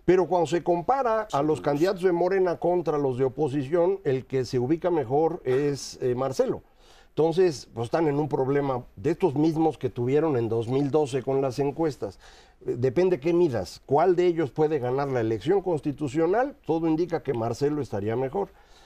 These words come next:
Si mides quién es más popular al interior de Morena, pues Claudia es preferible. Entonces, va a llegar un momento en el cual, eh, va a tener que decidir, el que iba a decidir desde el principio, que es ya sabes quién, pero no va a tener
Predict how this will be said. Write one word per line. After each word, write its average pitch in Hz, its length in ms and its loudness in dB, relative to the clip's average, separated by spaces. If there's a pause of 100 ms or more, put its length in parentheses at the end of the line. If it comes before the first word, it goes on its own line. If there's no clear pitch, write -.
Si 135 240 -4
mides 180 360 2
quién 170 220 0
es 165 120 0
más 170 200 0
popular 160 540 -2
al 120 140 -2
interior 120 460 -2
de 156 100 -2
Morena, 160 420 0
pues 123 180 -10
Claudia 147 460 0
es 131 120 -6
preferible. 139 680 -2 (300)
Entonces, 175 640 0
va 151 100 2
a 185 40 2
llegar 175 600 0
un 160 340 -8
momento 156 460 2
en 156 80 0
el 131 120 -2
cual, 156 440 0
eh, 120 180 -2
va 120 300 2
a 135 100 -4
tener 113 280 -2
que 123 120 -2
decidir, 131 460 0
el 110 140 0
que 110 120 0
iba 135 160 0
a 127 40 -4
decidir 135 480 -2
desde 143 260 0
el 143 100 -2
principio, 151 640 -2 (180)
que 113 140 -2
es 123 100 -2
ya 127 140 0
sabes 139 320 -4
quién, 185 300 0 (420)
pero 131 220 4
no 160 180 4
va 165 120 2
a 165 60 -4
tener 160 460 2